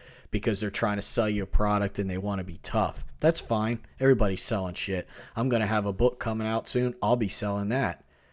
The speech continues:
But you have to realize that they are trying to say this, but this is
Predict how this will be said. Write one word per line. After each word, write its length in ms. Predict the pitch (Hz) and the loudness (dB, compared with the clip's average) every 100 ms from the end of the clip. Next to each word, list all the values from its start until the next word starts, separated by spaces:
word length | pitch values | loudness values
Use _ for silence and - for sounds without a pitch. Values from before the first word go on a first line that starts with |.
| _ _ - | _ _ -6
But 160 | 104 - | -4 0
you 80 | 110 | 2
have 260 | 131 135 | 4 4
to 120 | - 110 | 2 2
realize 560 | 120 139 120 110 104 | 4 6 6 4 0
that 300 | 107 104 104 | 0 -2 0
they 320 | 110 117 123 123 | 2 4 4 2
are 600 | 107 107 104 104 101 98 - - _ _ _ _ _ _ _ _ _ _ _ _ _ _ _ | 0 0 2 0 -2 -6 -10 -20 _ _ _ _ _ _ _ _ _ _ _ _ _ _ _
trying 880 | - - 123 127 131 139 135 127 120 | -6 -2 4 8 8 6 4 2 0
to 180 | - | -2
say 460 | 101 - - 120 127 | 0 2 4 4 4
this, 300 | 104 98 - | 2 -2 -2
but 380 | - 104 104 95 | -2 -4 -4 0
this 340 | 120 120 - - | 4 4 2 -2
is 300 | 104 98 | -4 -4